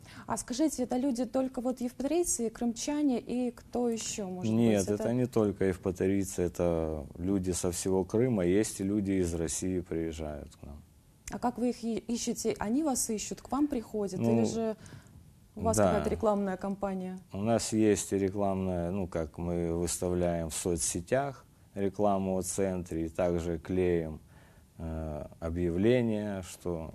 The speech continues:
Speaker 2: есть такой центр, который помогает, и люди приходят. Ну, к-, э, наш центр, ему уже двадцать два года,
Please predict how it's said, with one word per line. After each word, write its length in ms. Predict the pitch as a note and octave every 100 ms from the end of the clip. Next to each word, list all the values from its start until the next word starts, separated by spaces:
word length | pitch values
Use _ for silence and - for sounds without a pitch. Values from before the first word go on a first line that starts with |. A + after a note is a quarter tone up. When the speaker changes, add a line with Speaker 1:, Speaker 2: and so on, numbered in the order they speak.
| -
Speaker 2:
есть 360 | F2 F2+ -
такой 300 | E2+ D#2 E2
центр, 600 | D2+ - F#2 F2 E2+ D#2+ D#2+
который 400 | - E2 E2 D#2
помогает, 760 | D2 E2 E2 D#2 E2 D#2+ D2+ D#2
и 60 | E2+
люди 320 | F#2 C#3 C#3+
приходят. 680 | C#3 B2+ B2 - A#2 G#2+ F#2+ - - - - - - - _ -
Ну, 180 | A#2+ A#2+
к-, 100 | F#2+
э, 280 | G2+ G2 G2
наш 260 | G2 G#2 F#2+
центр, 500 | - - A#2+ A2 G2
ему 240 | G2 G2
уже 200 | F#2+ F2 F2
двадцать 380 | F#2+ F2+ F#2
два 180 | F2 F2+
года, 500 | F2+ G2+ A#2 F2 D#2